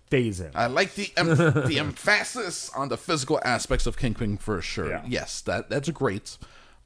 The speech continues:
Speaker 2: Um, I don't like where they left his character.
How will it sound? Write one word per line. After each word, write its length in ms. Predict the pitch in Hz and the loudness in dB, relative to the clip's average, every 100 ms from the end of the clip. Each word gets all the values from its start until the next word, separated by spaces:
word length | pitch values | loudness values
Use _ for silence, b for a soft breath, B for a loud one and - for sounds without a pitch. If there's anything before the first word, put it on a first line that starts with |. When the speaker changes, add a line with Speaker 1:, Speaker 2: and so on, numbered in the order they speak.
| - | -6
Speaker 2:
Um, 680 | 110 107 95 90 92 90 101 _ _ - | -2 0 0 -2 -6 -8 -12 _ _ -6
I 120 | 120 | 0
don't 160 | 160 156 | 0 2
like 220 | 160 - | -2 -2
where 140 | 147 | -4
they 160 | 135 131 | -2 -2
left 340 | 110 160 - | 0 0 0
his 160 | 151 131 | -4 -4
character. 640 | 131 98 87 - 85 90 | -2 -2 -2 -4 -6 -6